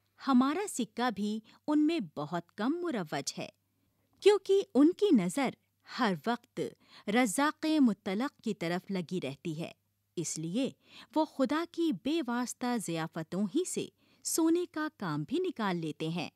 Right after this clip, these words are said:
गल्ला और अनाज उनका सिक्का है।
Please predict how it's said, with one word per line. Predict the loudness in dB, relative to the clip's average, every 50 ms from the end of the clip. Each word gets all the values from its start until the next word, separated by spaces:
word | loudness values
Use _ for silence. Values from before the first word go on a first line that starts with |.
| _ _ _ _ _ _ _ _ _ _ _ _ _ _ -10 -2 2
गल्ला | 4 4 4 4 4 2 0 -2
और | -2 0 0 0 0 -2 _ 0
अनाज | 0 2 2 2 0 -2 -4 -6 -8 -10 _ _ _ 4
उनका | 4 4 4 2 -2 -6 -4
सिक्का | -4 -4 -4 -4 -4 _ -4 -4 -4
है। | -4 -4 -6 -8